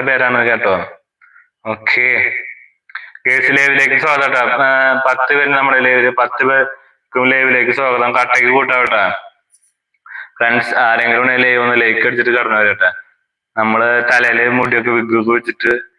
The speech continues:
ഇരിക്കുന്ന ഒന്നും ഉണ്ടായിട്ടില്ല. നമ്മള് ആൾക്കാര് പറഞ്ഞു. സാറാ, welcome to my live ട്ടാ. ഫുൾ സപ്പോർട്ട് ചെയ്യട്ടാ, നമ്മള് വെറുതെ വന്നിരിക്കുന്നതല്ല, നമ്മള് കാര്യണ്ട്.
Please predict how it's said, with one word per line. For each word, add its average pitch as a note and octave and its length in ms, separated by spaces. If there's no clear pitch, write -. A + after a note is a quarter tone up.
ഇരിക്കുന്ന A#2 400
ഒന്നും A#2 180
ഉണ്ടായിട്ടില്ല. A2 400
നമ്മള് G2 320
ആൾക്കാര് A2+ 420
പറഞ്ഞു. A2+ 300
സാറാ, B2+ 320
welcome C#3 300
to C#3 60
my C#3+ 160
live C#3 200
ട്ടാ. A2 100
ഫുൾ B2 140
സപ്പോർട്ട് C#3 320
ചെയ്യട്ടാ, B2+ 240
നമ്മള് A2+ 240
വെറുതെ A#2 240
വന്നിരിക്കുന്നതല്ല, A#2 560
നമ്മള് A2+ 260
കാര്യണ്ട്. A2+ 360